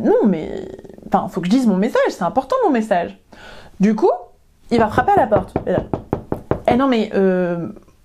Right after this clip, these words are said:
moi je, j'ai vraiment un message. Donc, euh, là c'est important. Puis là je vais essayer de le refaire taire. Et le petit bonhomme émotion, il va continuer de s'exprimer, s'exprimer, s'exprimer, jusqu'à ce que je l'écoute. Sauf que des fois, on peut arriver à des choses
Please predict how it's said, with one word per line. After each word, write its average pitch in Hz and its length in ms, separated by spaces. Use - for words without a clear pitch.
moi 202 380
je, 185 680
j'ai 185 240
vraiment 208 320
un 381 40
message. 330 560
Donc, 202 360
euh, 180 380
là 247 160
c'est 302 120
important. 208 460
Puis 214 100
là 302 120
je 254 60
vais 220 60
essayer 240 220
de 240 40
le 240 80
refaire 220 340
taire. 180 240
Et 302 80
le 226 200
petit 320 160
bonhomme 302 200
émotion, 262 380
il 214 60
va 180 140
continuer 214 320
de - 60
s'exprimer, 185 520
s'exprimer, 202 540
s'exprimer, 214 580
jusqu'à 185 400
ce - 160
que 214 220
je 214 120
l'écoute. 196 560
Sauf 381 260
que - 80
des 202 180
fois, 302 380
on 196 140
peut 220 420
arriver 185 500
à 294 100
des 185 100
choses 294 420